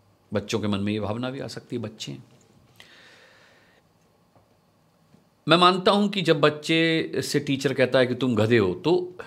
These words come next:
टीचर की मंशा बच्चे को सुधारना होती है। वो टीचर बच्चे को घोड़ा बनाना चाहता है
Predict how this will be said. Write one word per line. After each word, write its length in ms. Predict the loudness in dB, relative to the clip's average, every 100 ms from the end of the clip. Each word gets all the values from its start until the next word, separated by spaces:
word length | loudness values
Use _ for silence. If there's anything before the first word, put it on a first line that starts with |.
| -8 -4
टीचर 240 | 0 0
की 140 | 0
मंशा 340 | 0 0 0 0
बच्चे 280 | 0 -2 -4
को 120 | -4
सुधारना 460 | -2 0 0 0
होती 300 | -2 -4 -10
है। 140 | -18 -20 _ _ _ _ -4
वो 140 | -2
टीचर 640 | -2 -2 -4 2 2 0 -6 _ -20 -18 -4
बच्चे 280 | -4 -2 -2
को 140 | 0
घोड़ा 240 | 4 6 6
बनाना 300 | 4 -2 -6
चाहता 420 | -12 -14 -12 -14
है 120 | -14